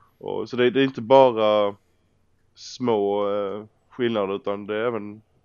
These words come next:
vilka karaktärer du möter, hur de möts på. Och, eh, jag vet inte, Roger, ifall du märkte några s-, jättestora skillnader, eh, längre fram i spelet också,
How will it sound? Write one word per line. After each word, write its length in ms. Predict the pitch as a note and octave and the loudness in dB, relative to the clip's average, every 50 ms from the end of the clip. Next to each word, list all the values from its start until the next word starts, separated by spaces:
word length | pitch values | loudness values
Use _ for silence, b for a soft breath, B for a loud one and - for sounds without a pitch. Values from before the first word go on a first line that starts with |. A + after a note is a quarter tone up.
| _ _ | _ _
vilka 260 | - G#2 A2 G#2+ A#2 | -10 -10 -8 -8 -6
karaktärer 500 | G#2+ - A#2 A2+ G#2+ - B2+ A2 G2+ G2+ | -2 0 2 2 2 2 2 2 2 2
du 80 | G2+ A2 | 0 -2
möter, 580 | A2+ A2+ A2 G#2 - - G#2+ G2+ G2+ G#2 G#2 G#2+ _ _ _ b b b b b b b b b b b | -2 -4 -4 -4 -4 -4 -4 -4 -4 -4 -8 -12 _ _ _ b b b b b b b b b b b
hur 160 | B2 A2+ G#2 | -2 0 0
de 160 | G2+ A2 A#2+ | 0 -2 -2
möts 240 | A#2+ A2+ G#2+ G#2 - | -2 -2 -2 -4 -6
på. 260 | _ - G2 G2+ G2+ - _ _ _ _ _ _ _ _ _ - | _ -8 -8 -8 -8 -10 _ _ _ _ _ _ _ _ _ -18
Och, 480 | F#2 F#2+ G2 G2+ G2+ G2 G2 G2 G2+ G2+ | -14 -12 -10 -10 -10 -8 -8 -8 -8 -8
eh, 160 | G2+ G2+ G2+ G#2+ A2 | -10 -12 -14 -12 -6
jag 100 | A2 B2 | -4 -2
vet 60 | B2+ | -2
inte, 140 | C3+ C3+ C#3+ | -2 -2 -2
Roger, 460 | C3 A#2+ B2 B2+ B2 B2 B2 B2 A#2+ G#2+ G2+ - | 0 2 2 2 2 0 -4 -6 -8 -12 -16 -10
ifall 160 | - C3 A#2+ | -8 -4 -2
du 60 | A#2+ A2+ A2 A2+ | -2 -2 -2 -4
märkte 320 | A#2 B2 B2 B2 B2 - A#2+ | -4 -2 -2 -4 -4 -6 -8
några 80 | A#2 | -8
s-, 140 | A#2 - - | -8 -10 -6
jättestora 520 | A#2+ B2+ C3 C3 C3 - G2+ - A2 A2 | -2 -2 -2 -2 -2 -6 -4 -2 -2 -2
skillnader, 420 | G#2+ C3 C3+ C3+ B2 G#2 G2+ G2+ G2+ - _ _ b b b b b b b b b b b b b b b _ G2 G2 | 0 -2 -2 -2 -2 -2 -2 -2 -4 -6 _ _ b b b b b b b b b b b b b b b _ -10 -8
eh, 320 | G2 G2 F#2+ F#2+ F#2+ F#2 - - - _ _ _ _ _ _ _ _ | -6 -4 -4 -6 -6 -8 -10 -14 -18 _ _ _ _ _ _ _ _
längre 320 | - A#2 A#2+ A2 G#2+ A2 A2+ | -4 0 0 0 2 0 -2
fram 200 | - A#2+ A2+ A2 | -2 -2 -4 -4
i 40 | |
spelet 300 | - - A#2 A2 G#2+ - | -4 -2 -2 -2 0 0
också, 300 | A#2+ A2 - - - B2 | -2 -4 -4 -6 -8 -10